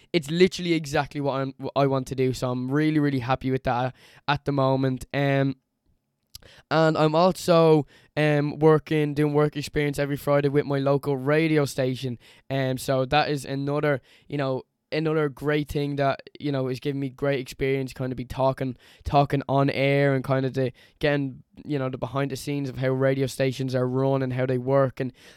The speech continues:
obviously it's gonna give me skills that I can carry on into the podcast and obviously carry on into, into the future. So I'm really, really, you know, loving that at the moment. So, um, yeah, in terms of, you know, college and things like that in life, it's all, it's all going good. And,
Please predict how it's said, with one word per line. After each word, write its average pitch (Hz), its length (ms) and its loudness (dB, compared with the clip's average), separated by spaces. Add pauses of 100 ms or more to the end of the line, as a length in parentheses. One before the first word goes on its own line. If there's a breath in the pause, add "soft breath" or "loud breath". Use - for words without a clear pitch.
obviously 139 260 0
it's 135 100 -6
gonna 143 200 0
give 147 120 0
me 143 120 0
skills 147 360 2
that 139 60 2
I 131 80 2
can 131 140 -4
carry 143 340 2
on 139 160 4
into 131 220 -2
the 131 80 -4
podcast 131 560 0
and 127 80 -4
obviously 123 240 -4
carry 131 280 2
on 131 140 2
into, 131 260 -2 (360 loud breath)
into 147 180 -4
the 127 80 -10
future. 151 380 0
So 139 180 0
I'm 139 140 -2
really, 156 280 4
really, 147 300 2 (280 soft breath)
you - 80 -4
know, 143 120 4
loving 147 520 4
that 143 280 4
at - 200 -6
the 143 80 -6
moment. 127 420 -2
So, 135 280 0
um, 135 300 0
yeah, 180 160 2
in 165 80 -2
terms 180 260 0
of, 165 160 0 (280 soft breath)
you 160 80 0
know, 160 100 4
college 165 320 2
and 160 100 -2
things 156 220 2
like 151 160 4
that 156 160 2
in 147 100 0
life, 156 200 2
it's 143 120 -8
all, 151 180 6
it's - 220 -6
all 151 200 6
going 147 260 2
good. 147 300 4
And, 139 180 0